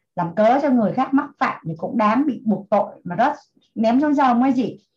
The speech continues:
Nên là trong cái quy trình quản lý của mình á, là không tạo điều kiện cho nhân viên tham nhũng. Hoàng Anh ví dụ như thủ quỹ đi, Hoàng Anh không quan tâm, tôi tin bạn nên tôi mới tuyển bạn, còn không tin bạn thì đã không tuyển rồi,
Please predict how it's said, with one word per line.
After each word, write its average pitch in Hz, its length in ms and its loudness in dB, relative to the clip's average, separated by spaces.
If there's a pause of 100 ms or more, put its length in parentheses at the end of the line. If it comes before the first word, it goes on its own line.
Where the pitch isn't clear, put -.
(220)
Nên 226 200 2
là 196 100 2
trong 247 280 2
cái 269 120 0
quy 247 180 2
trình 190 200 0
quản 147 200 -2
lý 185 160 -2
của 214 120 0
mình 175 180 -2
á, - 160 -6 (260)
là 190 100 0
không 294 360 0
tạo 247 220 -2
điều 208 280 2
kiện 233 260 0
cho 233 80 2
nhân 240 320 4
viên 226 400 2 (100)
tham 240 200 2
nhũng. 240 240 2 (1300)
Hoàng 202 140 2
Anh 247 160 6
ví 294 120 4
dụ 269 140 2
như 226 360 0
thủ 165 220 -4
quỹ 214 260 -2
đi, 285 220 -2 (220)
Hoàng 196 120 0
Anh 214 60 -2
không 294 200 2
quan 277 220 2
tâm, 262 280 4 (300)
tôi 254 200 2
tin 285 200 4
bạn 208 220 0
nên 240 120 2
tôi 247 140 2
mới 269 140 2
tuyển 165 220 -2
bạn, 196 220 -2 (160)
còn 196 260 -2
không 269 200 0
tin 254 180 4
bạn 233 180 -4
thì 196 80 -6
đã - 100 -8
không 277 220 0
tuyển 180 220 -2
rồi, 208 380 0